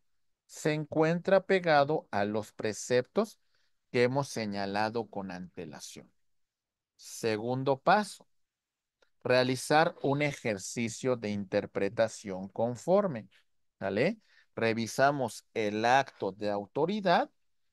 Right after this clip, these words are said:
a la luz del control de constitucionalidad, a la luz del control de convencionalidad. Y sobre ese ejercicio vamos a tomar una decisión.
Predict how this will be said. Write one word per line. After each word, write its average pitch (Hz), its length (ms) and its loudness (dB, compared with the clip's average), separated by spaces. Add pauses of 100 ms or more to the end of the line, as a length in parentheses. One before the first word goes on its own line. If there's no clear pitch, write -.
(220)
a 113 220 4
la 107 200 2
luz 135 380 0
del 113 220 0
control 104 600 0
de 95 180 -4
constitucionalidad, 139 1600 0 (720)
a 110 180 4
la 107 220 2
luz 117 380 0
del 135 200 0
control 101 600 0
de 104 180 -4
convencionalidad. 127 1200 -4 (520)
Y 127 180 0
sobre 127 380 6
ese 185 200 2
ejercicio 202 920 -4 (340)
vamos 123 600 0
a 113 100 -2
tomar 104 500 -4
una 113 320 -6
decisión. 143 760 -6